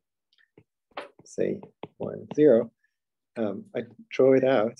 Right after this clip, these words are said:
I just keep three here, so that will be my T. Now, later on, someone tells me, "I, I want the sequence back," and then you go and generate X prime, uh, from a binomial, sorry, not binomial, uniform,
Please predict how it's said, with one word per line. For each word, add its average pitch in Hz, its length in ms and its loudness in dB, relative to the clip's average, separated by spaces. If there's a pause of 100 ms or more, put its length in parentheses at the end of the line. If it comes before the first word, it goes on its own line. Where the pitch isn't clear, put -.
(100)
I 101 60 -8
just - 240 -12
keep 104 280 -8
three 110 240 -2
here, 104 360 -2
so - 180 -6
that 98 160 2
will 98 80 -2
be 95 120 -4
my 92 180 -8 (200)
T. 98 300 -4 (880)
Now, 101 140 0
later 127 360 2
on, 120 80 2
someone 117 300 -4
tells 113 360 -6
me, 104 280 -12 (420)
"I, 113 60 -8
I 113 140 -8
want 113 280 -4
the 104 100 -8
sequence 104 420 -6
back," 110 260 -8 (580)
and 107 100 -2
then 107 140 0
you 104 60 -2
go 104 420 4
and 98 260 0
generate 101 400 0
X 98 280 -12
prime, 110 440 -2 (600)
uh, 95 240 -4
from 98 140 0
a 95 40 2
binomial, 98 720 -2 (200)
sorry, 90 320 -8 (120)
not - 100 -20 (120)
binomial, 92 400 -8 (560)
uniform, 104 680 4